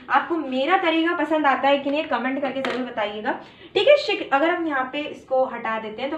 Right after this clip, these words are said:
पाँचवीं के बाद छठी point हम देखते हैं। यहाँ पे हम देखते हैं शिक्षण में हम देखेंगे शिक्षण अनुदेश और अधिगम, शिक्षण अनुदेश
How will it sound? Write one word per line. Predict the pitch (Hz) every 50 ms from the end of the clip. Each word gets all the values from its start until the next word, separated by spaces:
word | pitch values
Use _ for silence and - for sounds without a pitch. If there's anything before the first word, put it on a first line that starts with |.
| 294 - -
पाँचवीं | 226 226 247 254 294
के | 311
बाद | 294 311 302 -
छठी | - 254 226 226 311 339
point | 339 320 294 285 277 277
हम | 262 254
देखते | 220 202 - - - 202
हैं। | 202 208
यहाँ | 214 214 208 196 -
पे | 262 349 - - - - - - - - - - 302 - -
हम | 320 330 320
देखते | 339 339 330 339 381
हैं | 403 453
शिक्षण | 453 - - 339 339 - - 370 359 359
में | 359
हम | 359 359 330
देखेंगे | 285 254 247 262 277 269 302 403
शिक्षण | 453 - 349 330 339 - 403 403 381 -
अनुदेश | 262 269 294 285 294 330 359 359
और | 403 339
अधिगम, | 262 220 208 190 196 185 175 - - - - - - - -
शिक्षण | - 320 320 320 - - 370 370 392 392 - - - - _ - - - - - - - - - - - - _ _ _ _ _ _ - - - - - - _ -
अनुदेश | 277 302 339 381 415 440 339 320 285 262 254 254 - - - -